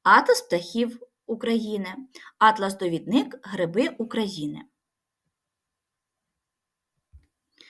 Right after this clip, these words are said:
Що таке наукові назви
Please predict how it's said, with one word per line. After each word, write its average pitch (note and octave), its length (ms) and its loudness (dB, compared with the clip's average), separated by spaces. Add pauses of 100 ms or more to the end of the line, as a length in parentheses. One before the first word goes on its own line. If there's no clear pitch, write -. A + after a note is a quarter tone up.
(280)
Що - 280 0
таке C4+ 460 0
наукові C4+ 680 2
назви G#3+ 420 -6